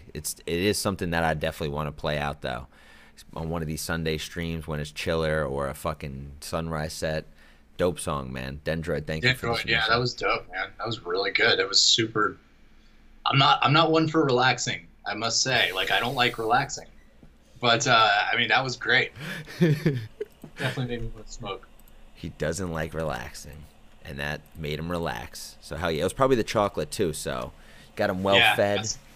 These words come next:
Speaker 2: I got
Speaker 1: Ooh.
Speaker 2: theobromine fucking run through my bloodstream right now.
Speaker 1: <laughs> Oh shit. Okay, I just sent you one from Thick Boy. Hey, um, Palmera,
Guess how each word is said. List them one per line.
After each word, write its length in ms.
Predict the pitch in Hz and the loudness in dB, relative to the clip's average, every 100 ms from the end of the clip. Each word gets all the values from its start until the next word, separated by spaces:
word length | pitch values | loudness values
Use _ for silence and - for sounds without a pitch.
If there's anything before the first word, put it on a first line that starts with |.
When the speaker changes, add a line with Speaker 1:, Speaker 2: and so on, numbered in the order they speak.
| - - - | -20 -16 2
Speaker 2:
I 60 | |
got 160 | 131 92 | 4 4
Speaker 1:
Ooh. 20 | |
Speaker 2:
theobromine 720 | 139 127 117 120 127 131 127 127 - - - - | 0 0 -2 -4 0 2 0 -4 -12 -20 -8 -4
fucking 360 | 147 147 151 | -2 2 2
run 240 | - 123 131 | 2 0 0
through 160 | 131 | 0
my 120 | 127 | 0
bloodstream 560 | 120 117 120 - 127 120 | 2 0 -2 0 0 0
right 160 | 120 117 | 0 0
now. 240 | 117 120 - - | -2 -4 -6 -2
Speaker 1:
<laughs> 200 | 220 - - - - - - - - - - - - 160 185 - - - - | -2 0 -6 -8 -18 -20 -20 -20 -20 -14 -14 -14 -16 -12 -10 -12 -14 -16 -8
Oh 260 | 110 107 95 | 0 2 2
shit. 320 | 95 - 92 | -2 2 4
Okay, 280 | 80 107 107 | 6 6 8
I 100 | 92 | 8
just 200 | 95 107 | 6 2
sent 280 | - 104 - | 6 4 4
you 80 | 101 | 2
one 160 | 95 | 2
from 200 | 92 92 | 2 -2
Thick 320 | 85 - 92 - | -4 0 0 4
Boy. 380 | 90 80 82 - - - - - | 4 4 2 -4 -18 -20 -20 -14
Hey, 220 | - 98 - | 0 0 2
um, 400 | 85 87 85 80 - | -2 0 -2 -6 -6
Palmera, 720 | - 101 95 98 113 135 143 | 0 2 4 4 6 4 2